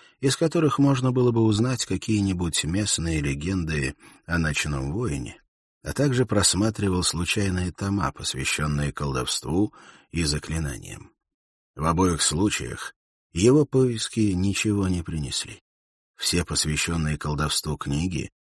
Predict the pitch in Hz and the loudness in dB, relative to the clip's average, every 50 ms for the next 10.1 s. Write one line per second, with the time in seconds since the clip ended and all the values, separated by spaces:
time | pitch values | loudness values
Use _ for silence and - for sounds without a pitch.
0 | _ _ _ - - 85 90 101 113 113 107 104 101 101 98 92 85 90 95 107 | _ _ _ -2 -2 0 2 2 4 4 4 4 4 2 2 2 2 2 2 4
1 | 120 127 123 117 113 101 85 90 85 78 - - - 101 95 90 78 - - 110 | 4 4 2 2 2 2 2 0 0 0 0 0 0 0 0 0 -2 -4 -4 -2
2 | 110 98 78 71 - 67 65 - - - - - 78 76 78 76 73 71 76 73 | -2 0 -2 -4 -6 -8 -10 -8 -8 -8 -6 -4 -4 -2 -2 0 -2 0 0 0
3 | 71 71 82 101 - - 135 127 113 - - - 101 90 85 78 71 71 73 98 | 0 0 -2 -2 -2 -2 -2 -2 -2 -4 -4 -2 -2 -2 0 0 0 0 0 0
4 | 110 101 76 71 - 67 69 71 - - - - - 110 - - - - - 67 | 0 -2 -2 -4 -6 -6 -6 -6 -6 -8 -8 -6 -6 -4 -4 -4 -6 -6 -6 -6
5 | 65 67 73 85 90 - - - 55 50 - - _ _ _ _ _ _ _ _ | -4 -4 -4 -4 -4 -6 -8 -8 -12 -16 -16 -20 _ _ _ _ _ _ _ _
6 | _ _ _ _ _ 85 87 90 78 82 101 127 127 113 113 110 - - 104 107 | _ _ _ _ _ -2 0 0 2 4 4 4 6 6 4 4 4 4 4 4
7 | 113 117 110 - - 107 104 104 - 95 95 98 110 123 127 123 120 110 - - | 4 4 2 2 2 2 0 0 0 0 0 0 0 -2 -2 -2 -2 -4 -2 -2
8 | 92 95 110 127 139 127 110 104 95 85 78 73 71 71 71 69 - 67 64 - | 0 0 0 0 -2 -2 -2 -2 -2 0 0 0 0 0 -2 -2 -4 -6 -8 -6
9 | - 69 80 101 120 120 113 - 73 69 67 64 65 69 82 87 82 82 80 78 | -6 -6 -4 -4 -4 -4 -4 -4 -4 -2 -2 -2 -4 -4 -4 -2 -2 -2 -2 -2
10 | 76 69 | -4 -4